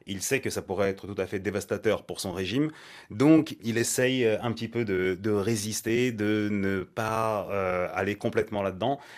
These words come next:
Il a été obligé de faire des concessions, notamment cette fameuse, euh,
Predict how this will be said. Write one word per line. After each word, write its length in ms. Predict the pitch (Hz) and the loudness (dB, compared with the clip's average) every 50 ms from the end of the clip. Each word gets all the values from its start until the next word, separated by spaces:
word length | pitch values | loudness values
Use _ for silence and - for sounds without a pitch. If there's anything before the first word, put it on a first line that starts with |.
| - - - | -20 -14 -4
Il 120 | 107 107 110 | 2 4 4
a 40 | |
été 140 | 110 104 107 | 6 6 4
obligé 240 | 104 104 107 110 123 | 2 0 0 0 0
de 40 | 107 | 2
faire 120 | - 104 | 2 2
des 80 | 104 95 | 2 2
concessions, 500 | - 98 87 98 90 - - 135 139 123 | 0 -2 -4 -4 -4 -4 0 2 2 4
notamment 400 | 120 123 113 127 117 117 117 113 | 4 4 4 4 2 2 2 0
cette 180 | 107 95 - | -2 -4 -4
fameuse, 440 | - 101 95 101 104 104 101 92 87 92 | -2 -2 0 0 0 0 -2 -2 -2 0
euh, 480 | 90 87 87 87 87 87 82 80 78 | 0 0 0 0 0 -2 -2 -4 -6